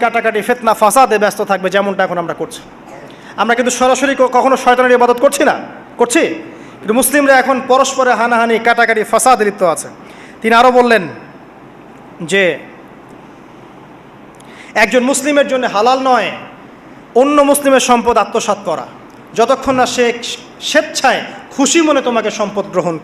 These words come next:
সম্পদ প্রদান করে। অতএব তোমরা একে অপরের প্রতি জুলুম করবে না। তিনি আরও বললেন, "সাবধান, আমার ইন্তেকালের পরে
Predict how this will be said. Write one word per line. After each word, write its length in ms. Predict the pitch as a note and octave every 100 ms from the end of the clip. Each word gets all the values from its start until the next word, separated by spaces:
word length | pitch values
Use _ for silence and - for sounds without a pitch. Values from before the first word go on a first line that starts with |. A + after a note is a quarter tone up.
| -
সম্পদ 340 | - G#3+ G3+ G3+
প্রদান 260 | G#3 G3
করে। 260 | F3+ D3+ C3 - - - - -
অতএব 340 | G3 B3 A#3 A#3+
তোমরা 220 | A3 G#3+
একে 160 | G3+ A3
অপরের 220 | G3+ G3+
প্রতি 180 | G3 F#3
জুলুম 280 | G#3 A3+
করবে 260 | G3+ F3 D#3
না। 120 | - - - - - -
তিনি 120 | A3+
আরও 160 | B3 C#4
বললেন, 280 | C#4 A3 F3+ - - - - - - - - - - - - - - - - - - - - - - - - - - - - - - - - - - - - - - -
"সাবধান, 520 | - - A3+ G#3 A#3+ D#3 - - - - - -
আমার 280 | G#3+ C4 C#4
ইন্তেকালের 500 | C#4 C#4+ C#4 C#4 C4
পরে 440 | B3+ A#3 G3 -